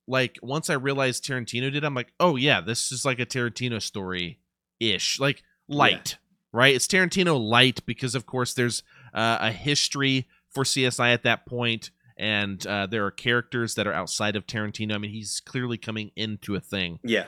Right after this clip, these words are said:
Speaker 1: Um, but you should just check him out for fun, just so you can complete the, the
Speaker 2: Yeah.
Speaker 1: Tarantino thing.
Speaker 2: Absolutely.
Speaker 1: Um,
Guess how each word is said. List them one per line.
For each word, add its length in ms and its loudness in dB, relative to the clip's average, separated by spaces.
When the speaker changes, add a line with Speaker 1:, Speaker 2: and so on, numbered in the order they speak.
Speaker 1:
Um, 380 0
but 140 2
you 80 2
should 180 0
just 120 0
check 180 4
him 80 -2
out 120 4
for 100 -4
fun, 240 2
just 180 -2
so 80 0
you 120 0
can 160 -6
complete 580 -6
the, 340 -2
the 100 4
Speaker 2:
Yeah. 80 6
Speaker 1:
Tarantino 680 -2
thing. 160 4
Speaker 2:
Absolutely. 320 2
Speaker 1:
Um, 300 -2